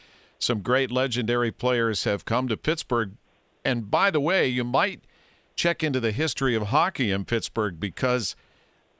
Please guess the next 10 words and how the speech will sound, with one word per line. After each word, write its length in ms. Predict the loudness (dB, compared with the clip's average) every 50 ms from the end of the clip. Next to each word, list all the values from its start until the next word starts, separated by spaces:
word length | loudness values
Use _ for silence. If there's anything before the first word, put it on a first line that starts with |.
| _
I 80 | -4 -4
believe 720 | -4 -2 -2 -2 0 0 0 0 0 2 0 0 -2 -2 -2
the 100 | -4 -4
first 440 | 0 0 0 0 0 -2 -4 -6 -6
Zamboni 880 | -2 0 0 2 2 0 0 0 0 0 0 2 0 0 0 -2 -2
ran 360 | 0 0 0 0 0 0 0
here. 400 | 0 0 -2 -2 -2 -4 -6 -8 -14 _ _ -4
And 280 | -2 -2 0 -2 -2
the 100 | -2 -4
first, 360 | -2 -2 0 0 0 -2 -4